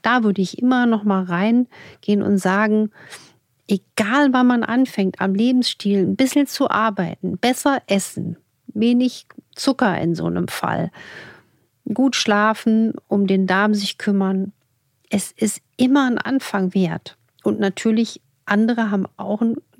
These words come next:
erhöhtes Risiko, nicht nur für Hautkrebs,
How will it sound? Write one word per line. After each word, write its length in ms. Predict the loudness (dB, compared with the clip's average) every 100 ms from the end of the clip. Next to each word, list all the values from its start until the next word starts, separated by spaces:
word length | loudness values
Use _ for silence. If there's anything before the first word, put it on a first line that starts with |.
| _ _ _
erhöhtes 540 | -4 0 0 -2 -4 -2
Risiko, 580 | -2 -2 -4 -4 -2
nicht 260 | 0 -2 0
nur 140 | -2
für 440 | -2 -2 -4 -4 -2
Hautkrebs, 760 | -2 -2 -6 -4 -2 -4 -10